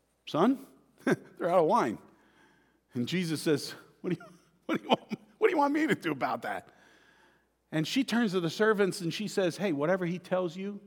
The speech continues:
do it." Okay. So he says, "Well, dip that out and take it to the wine master and give some to him." And guess what, people? They dipped water out and carried water,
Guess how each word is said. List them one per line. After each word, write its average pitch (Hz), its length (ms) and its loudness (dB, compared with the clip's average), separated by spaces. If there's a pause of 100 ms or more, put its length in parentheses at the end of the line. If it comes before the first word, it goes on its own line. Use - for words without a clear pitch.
(440)
do 214 140 -6
it." - 120 -18 (880)
Okay. 370 340 -8 (920)
So 117 200 -6
he 151 200 -4
says, 135 460 -4 (360)
"Well, 127 120 -10
dip 131 300 -8
that 214 180 -2
out 160 340 -4 (1040)
and 123 120 -10
take 175 180 0
it 165 140 -4
to 160 80 -6
the 151 80 0
wine 160 280 2
master 110 540 -6 (600)
and 110 100 -10
give 135 180 -4
some 123 220 -4
to - 80 -6
him." 87 380 -6 (880)
And 107 120 -14
guess 151 280 -8
what, 147 220 -8
people? 107 420 -10 (920)
They 180 200 0
dipped 165 340 -4
water 139 580 0
out 110 380 0 (640)
and 123 120 -8
carried 143 360 -2
water, 131 580 0